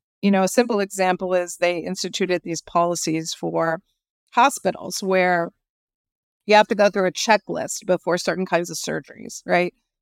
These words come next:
So if you're getting your left leg amputated, that you have a button on, you know, a sticker on your left leg saying, "This one," right? It seems super stupid, obvious, why would you do that? And they implemented it and saved, like,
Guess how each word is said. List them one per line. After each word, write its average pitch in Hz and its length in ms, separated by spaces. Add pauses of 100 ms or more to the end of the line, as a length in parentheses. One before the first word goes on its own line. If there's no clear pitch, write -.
So 180 680 (260)
if 185 120
you're 196 140
getting 196 280
your 180 140
left 190 260
leg 180 240
amputated, 175 680
that 170 120
you 180 100
have 175 140
a 170 100 (120)
button 190 260
on, 175 220
you 190 140
know, 170 200
a 170 280
sticker 208 420
on 185 140
your 180 120
left 180 260
leg 175 200
saying, 175 340
"This 220 260
one," 202 320
right? 185 380 (260)
It 233 100
seems 302 240
super 339 320
stupid, 262 640
obvious, 233 480
why 208 200
would 214 160
you 208 100
do 202 160
that? 233 360
And 202 260
they 196 100
implemented 202 560
it 185 40
and 165 140
saved, 185 240
like, 175 140